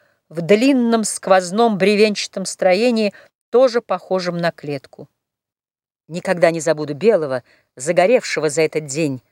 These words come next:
до какого-то чайного, самоварного цвета, от которого еще синей синели его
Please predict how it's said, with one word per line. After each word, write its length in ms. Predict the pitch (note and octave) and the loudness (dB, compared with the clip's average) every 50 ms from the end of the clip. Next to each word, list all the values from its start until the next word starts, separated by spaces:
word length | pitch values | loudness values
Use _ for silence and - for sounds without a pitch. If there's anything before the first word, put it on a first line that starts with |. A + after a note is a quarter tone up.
| _ _ | _ _
до 80 | - - | -10 -6
какого-то 380 | - G3 - G#3 F3 E3+ - | -6 -4 -4 -4 -4 -4 -8
чайного, 600 | F3+ - - - C4+ A3+ E3+ C#3+ C#3 C3+ B2+ B2+ | -6 -6 -2 -2 0 0 0 -2 -4 -6 -8 -8
самоварного 920 | B2+ - - - A3+ A#3+ B3+ A#3+ A3 A3 D#3+ - - B2+ B2+ B2+ B2+ C#3 | -8 -4 -2 -2 0 0 0 2 2 0 0 0 -4 -10 -14 -12 -12 -12
цвета, 540 | - - - - E3 E3+ C#3+ - _ C3+ B2+ - - - - - | -12 -12 -10 0 2 2 2 2 _ -12 -12 -12 -18 -20 -12 -10
от 120 | - D#3+ | -10 -4
которого 320 | - F#3+ F3+ - F#3 F#3 F3 | -4 -4 -2 -2 -2 -2 -2
еще 320 | F#3+ F#3+ F3+ - - A3 | -2 -4 -4 -2 -2 -2
синей 560 | G3 - - - A#3 A3 G#3+ G#3+ G#3 F3 D3 | -2 -2 -4 -2 0 0 2 2 2 0 0
синели 500 | C3 - - - E3+ E3+ E3 E3 D3+ C#3 | -2 -6 -8 -6 -4 -2 0 -2 -2 -2
его 320 | C#3+ D3+ D3+ D3 E3 D#3 | -2 -4 2 2 2 2